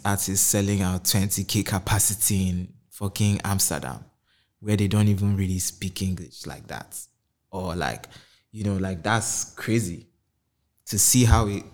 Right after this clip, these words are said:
to see how this thing came from there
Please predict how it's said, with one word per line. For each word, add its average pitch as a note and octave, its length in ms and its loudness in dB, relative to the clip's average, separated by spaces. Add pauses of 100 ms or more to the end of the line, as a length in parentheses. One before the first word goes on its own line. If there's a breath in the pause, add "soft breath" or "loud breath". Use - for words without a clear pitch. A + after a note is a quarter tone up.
(420)
to - 100 -4
see B2+ 220 2
how A2+ 480 2
this A#2 300 0
thing G2+ 560 0 (680)
came A#2 300 2
from G#2 360 -2
there G2+ 300 -4